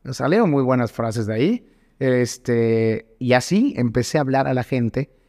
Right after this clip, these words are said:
a que me platicaran, "Oye, a ver, platícame de la zona de Telchac, platícame de Yucatán y platícame de". Entonces, todo eso, obviamente, yo lo que quería era como educación, de que sepa la gente qué está pasando en Yucatán, de que sepa,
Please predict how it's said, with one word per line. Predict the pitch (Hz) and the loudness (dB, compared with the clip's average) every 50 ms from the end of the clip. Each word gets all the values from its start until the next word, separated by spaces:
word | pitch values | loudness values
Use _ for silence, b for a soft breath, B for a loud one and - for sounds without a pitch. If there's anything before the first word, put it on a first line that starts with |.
| _ _ _ - | _ _ _ -6
a | 117 113 | -6 -2
que | - 127 | 0 0
me | 120 117 | 0 0
platicaran, | - - 123 110 - - - - 123 127 127 127 | 0 0 -2 -2 -2 -2 0 2 2 4 2 2
"Oye, | 139 151 151 156 | 2 2 2 2
a | 147 | 2
ver, | 156 156 156 151 | 2 0 0 0
platícame | - 139 135 - 160 - - 185 180 180 180 185 185 190 190 185 185 185 B B _ _ _ _ | -2 -4 -2 -4 -4 -2 -2 0 0 0 0 0 0 0 -2 -4 -6 -8 B B _ _ _ _
de | - 127 | 0 2
la | 123 123 120 | 2 2 0
zona | - 139 131 127 | 0 0 0 0
de | 113 | -2
Telchac, | - 113 110 - - 110 101 92 - _ | -2 -4 -6 -4 -4 -6 -6 -6 -6 _
platícame | - 110 - - 135 - 139 131 139 139 143 143 143 | -4 -2 -2 -2 -2 -2 -2 0 0 0 0 0 0
de | 131 123 107 | 0 0 -2
Yucatán | 110 117 - 117 110 - 104 95 95 104 | -2 -4 -4 -6 -6 -4 -4 -4 -4 -4
y | 104 107 | -4 -4
platícame | 101 - 113 113 - 139 131 - - 143 143 143 147 147 147 139 | -2 -2 -4 -2 -2 -4 -4 -2 -2 -2 -2 -2 -2 -2 0 0
de". | 135 127 120 | 0 0 -2
Entonces, | 113 113 151 143 - b b b b b b b b _ _ _ _ _ _ | 0 0 -2 -2 -2 b b b b b b b b _ _ _ _ _ _
todo | - 208 220 220 226 233 | 2 4 4 4 2 2
eso, | 208 170 147 - 175 165 | 2 2 0 0 0 0
obviamente, | 165 165 156 151 151 135 151 143 | 2 2 0 0 -2 -2 -2 0
yo | 139 139 | 0 0
lo | 139 | 0
que | 131 139 - | -2 -4 -4
quería | - 120 123 120 123 123 | -4 -2 -2 0 0 0
era | 123 120 120 117 - _ | 0 0 -2 -6 -8 _
como | - 127 123 - - | -6 -4 -4 -4 -4
educación, | 120 123 120 117 - - 117 - - - 139 180 - - _ _ _ _ _ _ _ _ _ | -4 -2 -2 -2 -2 -2 -2 -2 -2 -2 -2 -2 -2 -6 _ _ _ _ _ _ _ _ _
de | 123 120 | -2 -2
que | - - 113 | -2 -2 -4
sepa | - - - 143 - - - 147 | -4 -2 -2 -2 -2 0 0 0
la | 135 110 | 0 0
gente | - - 135 120 117 - - | 0 0 0 0 0 -2 -2
qué | - 117 | -2 -4
está | 104 - 113 | -4 -4 -4
pasando | - - 110 - - 113 110 110 | -4 -2 -4 -2 0 0 2 2
en | 110 | 2
Yucatán, | 107 107 110 113 101 - 113 110 107 - _ _ _ _ _ _ _ _ _ | 0 -2 -4 -4 -4 -2 -2 -2 -4 -6 _ _ _ _ _ _ _ _ _
de | 123 117 | -6 -4
que | - 127 | -2 -2
sepa, | - - 131 120 - - 131 123 123 120 117 113 101 - | 0 0 0 0 2 2 2 4 4 4 2 0 -2 -6